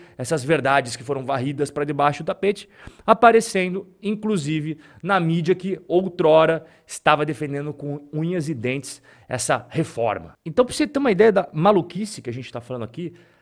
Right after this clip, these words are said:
a fase de transição do antigo modelo para o novo modelo vai durar de dois mil e vinte e seis até dois mil e setenta e sete. Mas não é só esse o problema não, tá?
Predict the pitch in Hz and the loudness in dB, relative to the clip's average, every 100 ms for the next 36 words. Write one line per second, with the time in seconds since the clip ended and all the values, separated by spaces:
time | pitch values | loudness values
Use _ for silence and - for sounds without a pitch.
0 | _ 143 143 202 226 190 165 180 208 269 | _ -4 0 4 6 4 0 0 2 2
1 | 240 214 - 156 110 - _ _ - 165 | 2 -2 -2 -2 -2 -10 _ _ 2 6
2 | 196 185 - 269 240 196 135 139 117 101 | 6 4 4 6 6 4 4 2 2 4
3 | 139 165 214 190 151 131 185 175 - - | 6 8 8 6 -2 2 2 2 -4 -14
4 | _ 110 185 214 - 196 143 - 180 180 | _ 4 6 8 8 8 6 0 6 8
5 | 208 214 277 240 - 214 226 214 220 214 | 8 8 6 4 4 4 4 2 0 0
6 | 190 185 131 151 196 - 160 - 170 - | 2 0 -2 -4 -4 -6 -8 -6 -6 -4
7 | 170 190 175 180 - - - 165 - - | -4 -4 -6 -8 -10 -8 0 0 -2 -8
8 | 139 110 180 247 214 320 - 254 208 247 | -6 0 2 2 2 0 0 2 4 2
9 | 285 - 240 175 247 196 160 208 131 160 | -2 -4 0 0 0 -2 -2 -4 -6 -8